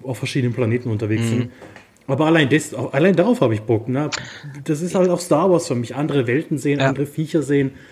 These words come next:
Speaker 1: irgendwie neue Flugzeuge sehen, vielleicht auch ein paar versteckte Hinweise oder auch weniger versteckte Hinweise. Vielleicht sieht man mal irgendwo einen kaputten A-Wing,
Speaker 2: Mhm,
Speaker 1: kaputten
Speaker 2: mhm.
Speaker 1: X-Wing und denkt, ey, kenn ich, mag
Speaker 2: Di-,
Speaker 1: ich,
Speaker 2: direkt
Speaker 1: ich
Speaker 2: eine Frage,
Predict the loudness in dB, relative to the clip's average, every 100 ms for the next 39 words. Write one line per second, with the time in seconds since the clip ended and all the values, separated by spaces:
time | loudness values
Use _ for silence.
0 | -20 -20 -16 -4 -2 2 4 4 4 4
1 | 2 2 0 0 0 2 2 2 2 0
2 | 0 -2 -2 -4 -2 -4 -2 -2 0 0
3 | 0 -4 -2 -2 0 0 0 0 0 0
4 | 0 0 -2 0 0 0 -4 -6 -6 -2
5 | -2 0 -2 0 -2 -4 -10 -20 0 2
6 | 4 2 2 2 4 2 2 0 -2 -4
7 | -4 -4 0 2 2 2 0 0 -2 -2
8 | -2 -2 -2 -2 -2 -4 -4 -4 -2 0
9 | 0 -4 -20 _ _ 0 2 2 -2 -8
10 | -8 -4 2 2 2 -2 -4 2 2 2
11 | 2 2 2 2 2 4 0